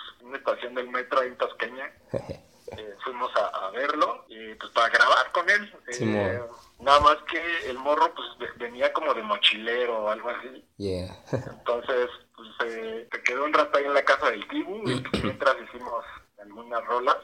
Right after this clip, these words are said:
Speaker 1: pero, eh, pues, no, el Eloy se llama.
Speaker 2: Simón. Me lo imaginaba acá, tipo las conectas que se hacían que en ese entonces, ¿no? De que, no, pues, por MySpace conectamos con un güey de allá del otro
Speaker 1: Sí,
Speaker 2: lado del
Speaker 1: claro.
Speaker 2: mundo y algo así. <laughs>
Speaker 1: Sí, no, no fue así. De hecho,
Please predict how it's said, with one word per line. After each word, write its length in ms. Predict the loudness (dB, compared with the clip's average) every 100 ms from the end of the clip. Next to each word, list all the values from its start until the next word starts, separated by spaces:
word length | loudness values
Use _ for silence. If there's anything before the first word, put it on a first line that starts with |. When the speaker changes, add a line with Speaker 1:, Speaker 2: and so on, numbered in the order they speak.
| -10
Speaker 1:
pero, 420 | -10 -8 -10 -12 -16
eh, 340 | -16 -14 -12 -14
pues, 140 | -14 -10
no, 80 | -10
el 160 | -8 -12
Eloy 320 | -2 -2 -2 -10 -18 -16
se 80 | -14
llama. 260 | -12 -10 0
Speaker 2:
Simón. 600 | 2 4 2 0 -4 -12 _
Me 140 | 2
lo 80 | 6
imaginaba 500 | 6 6 6 8 10
acá, 300 | 8 6 6
tipo 300 | 4 6 10
las 320 | 12 10 8
conectas 460 | 6 4 6 4 2
que 80 | 4
se 100 | 4
hacían 320 | 6 6 6
que 80 | 6
en 80 | 6
ese 180 | 8 6
entonces, 480 | 8 10 10 8
¿no? 200 | 8 10
De 160 | 10 8
que, 100 | 4
no, 280 | 4 2 4
pues, 160 | 2 4
por 160 | 4
MySpace 580 | 6 4 4 8 8 8
conectamos 600 | 4 4 4 4 4 2
con 180 | 4 4
un 140 | 6
güey 140 | 8 10
de 80 | 10
allá 240 | 10 10
del 120 | 8
otro 180 | 6 8
Speaker 1:
Sí, 40 | 12
Speaker 2:
lado 120 | 12
del 80 | 10
Speaker 1:
claro. 180 | 8 8
Speaker 2:
mundo 260 | 8 8
y 60 | 8
algo 180 | 8 8
así. 340 | 6 2 2 0 -6 -4
<laughs> 340 | -4 -6 -12 -2
Speaker 1:
Sí, 220 | 0 4 8
no, 200 | 10 10
no 140 | 6
fue 120 | 4 2
así. 260 | 2 -4 0
De 100 | 0
hecho, 220 | 4 0